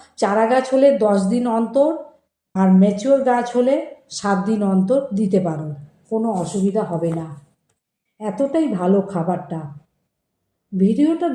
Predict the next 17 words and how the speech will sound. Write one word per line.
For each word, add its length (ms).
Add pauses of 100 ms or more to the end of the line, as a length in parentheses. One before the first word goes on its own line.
দেখলেই 420
হবে 280 (100)
না, 80 (520)
তোমরা 260
যদি 240 (100)
খাবারটা 420 (120)
বানিয়ে 320 (120)
ব্যবহার 380 (100)
না 80 (100)
করো, 220 (520)
তবে 220 (140)
বুঝতে 320
পারবে 400
না 140 (140)
কত 200 (200)
উপকারী 460
এই 120